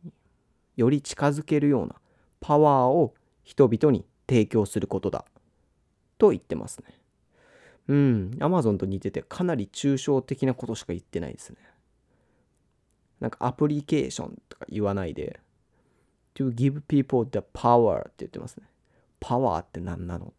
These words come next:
て <laughs> 感じなんですけど。まあ、ちょっと二文目見ていきましょうか。We build a useful and engaging product that enable people to connect and share with friends and family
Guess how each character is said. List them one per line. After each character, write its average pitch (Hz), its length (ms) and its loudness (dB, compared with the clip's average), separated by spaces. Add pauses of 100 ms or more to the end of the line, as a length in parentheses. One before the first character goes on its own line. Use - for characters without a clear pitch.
て - 120 -20 (580)
<laughs> - 500 -16
感 101 200 0
じ 98 120 0
な 90 80 -2
ん 73 80 -6
で - 80 -12
す - 80 -18
け - 100 -8
ど。 - 140 -10 (340)
ま - 80 -4
あ、 - 20 -10
ち - 100 4
ょ - 20 10
っ - 20 6
と - 100 4
二 107 160 4
文 107 160 0
目 101 120 0
見 98 120 -2
て - 120 -14
い - 80 -16
き - 80 -12
ま 110 140 -14
し - 120 -18
ょ - 80 -20
う - 20 -20
か。 - 200 -20 (1300)
We 143 280 4
build 120 420 2 (220)
a - 120 -6
useful 151 800 -2
and 120 320 -2
engaging 135 920 0 (240)
product - 600 -4 (340)
that 123 380 0
enable 120 560 2
people 117 380 -2
to 107 260 -4
connect 104 640 -4 (300)
and 101 240 -4
share 104 520 0
with 101 280 -2
friends 127 520 0
and 113 160 -2
family 117 600 -2